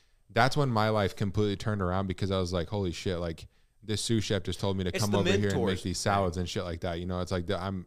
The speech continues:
Speaker 1: I'm glowing up. You know,
Speaker 2: Mm-hmm.
Speaker 1: I'm, I'm, I'm coming up. You know, I just went from dishwashing to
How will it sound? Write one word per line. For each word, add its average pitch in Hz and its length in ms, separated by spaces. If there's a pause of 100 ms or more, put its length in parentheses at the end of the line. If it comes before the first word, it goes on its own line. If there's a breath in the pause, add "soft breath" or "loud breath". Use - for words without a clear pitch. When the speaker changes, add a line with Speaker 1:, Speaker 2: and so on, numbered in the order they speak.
Speaker 1:
I'm 95 180
glowing 95 320
up. 95 240 (180)
You 95 100
know, 92 100
Speaker 2:
Mm-hmm. 95 180
Speaker 1:
I'm, 101 180
I'm, 90 120
I'm 101 160
coming 98 300
up. 92 240
You 92 100
know, 90 60
I 95 80
just 87 100
went 101 160
from 95 160
dishwashing 98 600
to 98 340